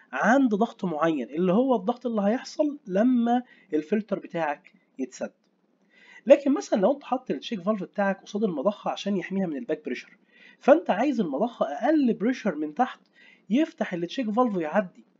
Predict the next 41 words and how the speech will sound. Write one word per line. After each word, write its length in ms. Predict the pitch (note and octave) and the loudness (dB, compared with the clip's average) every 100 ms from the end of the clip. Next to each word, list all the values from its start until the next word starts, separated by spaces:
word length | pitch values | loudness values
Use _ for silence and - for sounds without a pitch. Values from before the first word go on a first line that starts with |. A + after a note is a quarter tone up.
| _ _ _ _ | _ _ _ _
وفي 140 | D#3 F#3 | -8 -6
الحالة 280 | - D#4 | 0 2
دي 200 | B3+ C4+ | 2 0
أنت 180 | C4+ C#4 | -2 0
مش 200 | G#3 - | -2 0
عايز 180 | B3 B3+ | -2 -2
أصلًا 400 | C#4+ - A#3 F#3+ - | -6 -4 -2 -2 0
أي 140 | C#4+ C4 G#3+ | -2 -2 0
قيمة 220 | C4+ A3+ F3 | 0 0 0
بريشر، 340 | A#3 - - - | -2 -2 -8 -4
كل 220 | A#3 A3 | -4 0
دي 100 | A3+ | 0
لوسز 320 | B3 - F3+ | -2 -4 -12
أنت 120 | D#3+ | -16
تصرفها 520 | - - F#3 A3 - | -16 -8 -4 -4 -4
وتدفعها 400 | C#3+ C3+ - - D#3 | -6 -8 -12 -6 -4
على 120 | C#3 | -4
الفاضي، 340 | - F#3 F3 - - _ _ G3 | 4 4 4 -8 -20 _ _ -8
أنت 140 | F#3+ | -2
مش 160 | G3 - | -2 0
عايز 160 | A3+ A3+ | -4 -4
الكلام 380 | - F3 F3 | -4 -2 -2
ده، 80 | C3+ | -4
فأنت 200 | G3 A#3+ | -6 -4
بتحط 260 | G3+ - C#4 | -6 -6 -4
ساعتها 320 | G#3 - F3+ | -4 -4 -6
التشيك 280 | D3+ A#3 F3+ | -6 -6 0
فالف 160 | G#3+ F#3 | 0 0
بتاعك 420 | - G#3+ G3 F#3+ - - _ | -4 0 2 2 -4 -20 _
بسوستة 480 | D#3 - A3+ - F#3 - _ _ - | -6 -4 -4 0 0 -2 _ _ -6
ضعيفة. 340 | B2+ A#2+ - - _ - - - | -4 -4 -12 -20 _ -20 -20 -4
الفكرة 440 | F4 F#4 G4+ F#4 B3+ | -2 0 -2 2 4
إن 100 | F#3+ | 4
هو 160 | B3+ | 2
في 80 | B3 D3 | 0 -4
الآخر 480 | F#3+ A#3+ - A3+ - _ _ - | 0 0 2 -2 -4 _ _ -12
الفرق 400 | F3+ - B3+ F3 | -6 0 0 -2
ما 80 | C#3+ | -4
بين 320 | F3 F#3+ C#3 - | 0 0 -2 -4
التشيك 380 | G3+ F3+ - E3+ | -6 -4 -6 -2
فالف 300 | F#3 E3+ - | 2 2 0